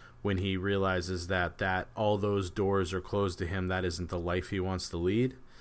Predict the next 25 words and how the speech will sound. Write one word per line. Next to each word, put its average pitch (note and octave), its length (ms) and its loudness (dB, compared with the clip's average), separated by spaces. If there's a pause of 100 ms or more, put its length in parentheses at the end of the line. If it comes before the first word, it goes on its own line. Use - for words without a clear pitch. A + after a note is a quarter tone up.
(280)
And G2+ 160 0
it's, F#2+ 220 0
uh, F#2+ 420 2 (320)
I, F#2+ 220 0 (200)
I G#2+ 120 0
found G#2+ 280 2
that G2 160 2
to - 80 -6
be F#2+ 160 0
really, F2+ 520 2 (500)
really A#2+ 260 6
strong G2+ 560 2
in F2 100 0
this E2+ 200 -2
movie. F2 460 0
Kubrick's C3 420 2
always A2 320 4
had G#2+ 260 2
a, F#2 340 2 (520)
a G2 140 0
good G2 320 0
handle A2 540 0
on G2 240 -2
visuals, B2+ 800 0 (440)
but G2+ 360 4